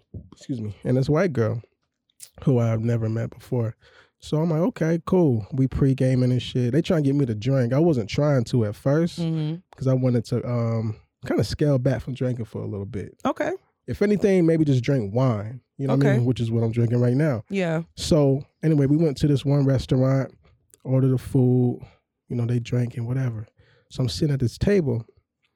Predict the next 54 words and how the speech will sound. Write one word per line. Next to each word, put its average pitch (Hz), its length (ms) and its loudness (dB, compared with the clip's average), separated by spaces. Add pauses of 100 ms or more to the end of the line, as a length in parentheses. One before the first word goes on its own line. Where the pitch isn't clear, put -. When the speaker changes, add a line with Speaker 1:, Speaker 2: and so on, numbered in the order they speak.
(200)
Speaker 1:
When 131 80 0
I'm 135 60 0
sitting 139 220 -4
at 123 60 -6
the - 80 -12
table 175 220 2
with 127 160 0
them, 117 240 -4 (400)
and 127 140 0
the 120 60 2
birthday 165 360 0
girl 123 400 0
says, 131 300 -4
"Here, 160 220 0
take 190 220 -6
this 214 120 -6
shot." - 280 -6 (500)
I - 60 -14
said, 226 140 2
"Why? 156 260 0
You 175 140 2
love 190 200 2
to 135 100 2
drink." 107 340 -6 (180)
You 175 120 -4
know 170 60 0
what 180 60 0
I 180 40 0
mean? 185 120 0
Like, 135 180 -2 (200)
you 226 100 0
drink 139 300 0
it. 135 120 -14
She - 80 -10
Speaker 2:
She 214 60 -2
Speaker 1:
said, 202 120 4
Speaker 2:
was - 80 4
Speaker 1:
"Nah, 254 60 2
Speaker 2:
giving 180 220 6
Speaker 1:
nigga, 160 60 4
Speaker 2:
you 160 80 6
Speaker 1:
just 160 160 2
take 208 100 6
Speaker 2:
her 170 80 4
Speaker 1:
it." 160 80 2
Speaker 2:
shot? 190 380 -2 (180)
Speaker 1:
Yeah. 117 280 2 (140)
Speaker 2:
Okay. 156 300 -2
Speaker 1:
So, 175 140 2
okay, 262 220 -4
okay, 175 320 -2
I 143 80 -2
took - 260 0
it. 98 120 -6